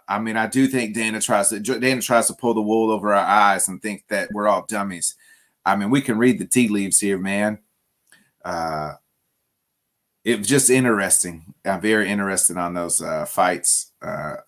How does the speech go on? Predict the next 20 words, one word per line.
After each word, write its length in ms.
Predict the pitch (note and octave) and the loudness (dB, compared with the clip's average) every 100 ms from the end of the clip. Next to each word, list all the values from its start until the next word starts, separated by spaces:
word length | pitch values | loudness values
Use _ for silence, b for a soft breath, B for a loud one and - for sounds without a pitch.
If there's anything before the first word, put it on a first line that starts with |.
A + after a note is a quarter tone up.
| - | -6
y-, 180 | A2 - | -6 -6
you 140 | E2+ | -8
know, 100 | F2 | -6
what 180 | E2 G2+ | -2 -2
happened. 500 | G2+ F#2+ F2+ F#2 E2 B B B - | 2 0 0 -6 -10 B B B -10
Uh, 360 | D#2+ D2+ D2 - | -8 -6 -8 0
let's 240 | A#2+ E3+ | 2 4
get 160 | - F3 | 6 4
into 200 | D3 A2 | 4 2
this 220 | A2+ D3+ | 4 6
Saturday's 640 | - D#3 D3 D#3 D#3 C#3+ | 6 8 6 6 2 2
fight. 260 | - D3+ C3 - | 4 4 4 -2
Huge, 500 | B2+ D3+ D#3 C3+ - - | 0 4 6 4 0 -2
huge 400 | G#2 D3+ F3 - | 4 6 6 4
fight 280 | B2 A2 G2 | 4 4 2
here 260 | A2+ A2+ | 0 2
in 80 | G#2+ | 0
the 60 | G2+ | -2
bantamweight 480 | B2 B2+ A#2+ A#2 | 0 0 0 -2
division. 560 | A2+ A2+ A2+ A2+ A2 | -2 -2 -2 -2 -4